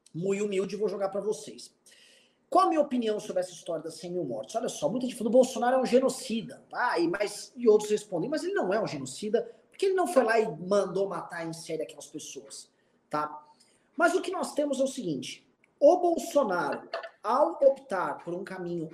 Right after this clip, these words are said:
absolutamente temerário,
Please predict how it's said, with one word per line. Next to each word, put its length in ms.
absolutamente 1120
temerário, 960